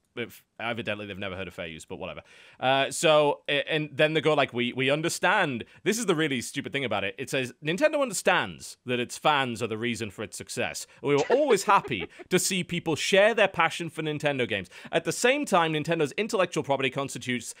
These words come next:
its most valuable assets, and the unauthorized use of those assets jeopardizes Nintendo's right. Because of this, we ask that you remove these videos," which is hilarious 'cause they took the videos down before asking, incidentally, "and that you will not post any videos using unauthorized software or copies of the game,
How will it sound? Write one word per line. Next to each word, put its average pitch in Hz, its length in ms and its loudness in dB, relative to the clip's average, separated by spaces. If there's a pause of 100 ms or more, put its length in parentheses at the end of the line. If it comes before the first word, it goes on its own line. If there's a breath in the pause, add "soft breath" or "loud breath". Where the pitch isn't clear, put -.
(100)
its 131 200 -8
most 117 200 -4
valuable 156 440 4
assets, 110 280 -2
and 120 80 -8
the 120 140 -4
unauthorized 160 640 2
use 123 200 -4
of 104 60 -6
those 110 220 -4
assets 101 460 -4 (240 loud breath)
jeopardizes 131 720 2
Nintendo's 107 560 -6
right. 80 200 -8 (460 soft breath)
Because 170 260 2
of 175 80 -2
this, 156 180 -2
we 143 160 0
ask - 340 -2
that 131 200 -2
you 123 200 -2
remove 120 320 -2
these 104 160 -6
videos," 107 220 -4
which 147 160 -2
is 139 100 -4
hilarious 143 380 2
'cause 135 120 -4
they 135 120 0
took - 240 -2
the 147 80 -4
videos 123 240 -2
down 120 160 0
before 113 320 -4
asking, 85 460 -6 (100)
incidentally, 80 600 -12 (380 loud breath)
"and 143 160 4
that 156 100 0
you 156 80 -2
will 143 100 0
not 170 300 4
post 151 300 -2
any 226 240 0
videos 151 340 0
using 135 260 -2
unauthorized 170 640 -2
software 180 460 2
or 123 140 2
copies 160 340 -6
of 131 140 -8
the 139 60 -6
game, 107 400 0